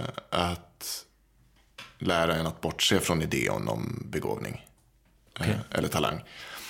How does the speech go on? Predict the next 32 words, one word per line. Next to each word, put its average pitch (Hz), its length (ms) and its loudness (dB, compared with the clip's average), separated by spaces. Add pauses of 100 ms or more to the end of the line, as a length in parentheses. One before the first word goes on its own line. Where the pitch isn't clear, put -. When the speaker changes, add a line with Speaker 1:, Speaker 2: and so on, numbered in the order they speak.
(260)
Speaker 1:
Och 87 100 4
det 92 100 6
var 98 100 8
ju 107 140 8
helt, 87 400 0
det - 80 4
var 101 80 6
ju 104 80 8
helt 95 260 4
sunt, 90 760 4
oavsett 104 280 4
om - 60 2
det 85 60 4
är - 20 4
sant 113 320 4
eller 90 120 6
inte 85 200 2
att 76 60 0
det - 60 -6
finns, 92 400 4
så 85 100 2
är 87 100 6
ju 92 80 8
det 82 100 4
sunt 82 520 2
att - 420 -6 (440)
rensa 82 440 4
det 82 60 4
ur 78 120 4
huvudet 85 380 2
på 78 100 2
liksom 76 460 -4